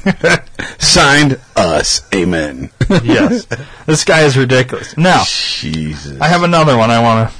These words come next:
Speaker 2: put on here real
Speaker 1: Oh
Speaker 2: quick.
Speaker 1: my God. Like,
Speaker 2: Uh,
Speaker 1: I don't, I don't normally
Speaker 2: this isn't a,
Speaker 1: Yeah.
Speaker 2: a millennial type thing.
Speaker 1: Fuckhead, yeah.
Speaker 2: This is exactly what social media was created for. And what
Speaker 1: Catch me outside, how about that?
Speaker 2: and what social media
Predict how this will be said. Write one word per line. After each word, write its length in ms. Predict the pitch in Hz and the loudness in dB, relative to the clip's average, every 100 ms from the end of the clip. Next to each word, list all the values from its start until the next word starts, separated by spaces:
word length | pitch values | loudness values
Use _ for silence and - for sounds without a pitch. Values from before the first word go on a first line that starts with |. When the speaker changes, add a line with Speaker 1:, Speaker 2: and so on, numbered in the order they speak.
| - | -6
Speaker 2:
put 160 | 135 113 | -2 0
on 180 | 110 | 0
here 180 | 110 113 | 0 0
real 160 | 107 107 | 0 0
Speaker 1:
Oh 80 | 107 | 0
Speaker 2:
quick. 140 | 117 | 0
Speaker 1:
my 120 | 110 92 | 0 -4
God. 400 | 110 107 110 101 | -6 -4 -6 -4
Like, 140 | 98 135 | 0 2
Speaker 2:
Uh, 20 | |
Speaker 1:
I 100 | 123 | 2
don't, 160 | 143 120 | 2 0
I 60 | |
don't 140 | 135 127 | 0 0
normally 360 | 123 120 107 | 0 2 0
Speaker 2:
this 280 | 117 180 220 | 2 2 2
isn't 340 | 233 202 208 190 | 2 4 2 2
a, 300 | 151 139 139 | 2 4 4
Speaker 1:
Yeah. 240 | 190 165 | 2 2
Speaker 2:
a 100 | 147 | 2
millennial 640 | 131 165 139 147 139 135 123 | 2 2 4 4 4 4 2
type 340 | 123 135 127 - _ _ - | 0 0 0 -4 _ _ -6
thing. 320 | 151 143 143 | 0 0 0
Speaker 1:
Fuckhead, 520 | - 117 92 98 95 | -2 -4 -2 -2 -2
yeah. 100 | 90 | 0
Speaker 2:
This 180 | 170 202 | 0 2
is 140 | 202 175 | 2 2
exactly 580 | 151 135 151 160 180 | 2 2 2 2 2
what 240 | 151 139 - | 2 0 0
social 400 | 151 143 - 135 | 2 2 2 2
media 500 | 135 135 135 123 107 - - - | 2 4 4 2 0 -10 -20 -4
was 220 | 139 139 - | 0 2 0
created 500 | - 135 185 233 208 | 0 2 4 2 2
for. 320 | 226 247 269 - - - - - - _ - - _ | 2 2 0 -6 -20 -20 -20 -20 -20 _ -20 -20 _
And 180 | 143 147 | 0 2
what 100 | 143 185 | 4 4
Speaker 1:
Catch 80 | 208 | 4
me 60 | |
outside, 260 | 233 240 269 | 2 2 2
how 160 | 214 214 | 2 2
about 120 | 202 | 0
that? 220 | 214 151 | -2 -2
Speaker 2:
and 160 | 156 165 | 0 2
what 160 | 165 156 | 2 2
social 320 | 180 170 175 | 2 4 4
media 380 | 180 175 156 | 4 4 2